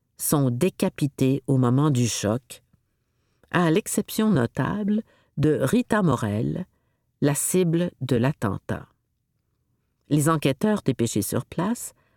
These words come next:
remarquent une odeur de soufre qui leur aurait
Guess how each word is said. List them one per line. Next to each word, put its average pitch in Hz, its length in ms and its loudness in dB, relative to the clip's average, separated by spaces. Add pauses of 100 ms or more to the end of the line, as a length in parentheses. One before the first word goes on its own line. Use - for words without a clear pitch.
(320)
remarquent 180 720 -2
une 143 200 2
odeur 160 260 0
de 139 140 0
soufre - 680 -6 (920)
qui 214 140 0
leur 180 200 2
aurait 190 220 0